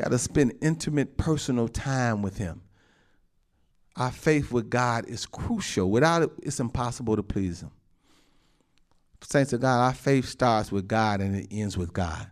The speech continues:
Say amen to that. Amen. The beginning and the end of our faith comes from God. We're gonna look at that and we're gonna close this part of this series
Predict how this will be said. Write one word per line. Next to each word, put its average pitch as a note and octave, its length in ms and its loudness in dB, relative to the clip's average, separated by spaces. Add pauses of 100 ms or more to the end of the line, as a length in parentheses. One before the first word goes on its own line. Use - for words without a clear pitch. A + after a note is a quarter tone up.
(140)
Say A#2+ 260 4
amen A2+ 300 6
to F#2 100 2
that. E2+ 240 -2 (1000)
Amen. B2+ 480 2 (380)
The G#2+ 80 -6
beginning D#3+ 500 2
and D3 120 4
the B2 180 0
end F3 220 4
of C#3 100 2
our C3+ 140 2
faith C#3+ 440 -2 (220)
comes C#3+ 240 -4
from E3 160 -4
God. B3 360 -4 (720)
We're D#3 100 6
gonna A2 160 2
look C#3+ 160 2
at C#3+ 100 2
that C3+ 160 4
and A#2 100 2
we're C3 80 2
gonna G#2 160 -4
close A2+ 460 0
this G#2+ 180 0
part F#2+ 360 0
of F#2 80 -2
this G2+ 120 -2
series F#2 500 -4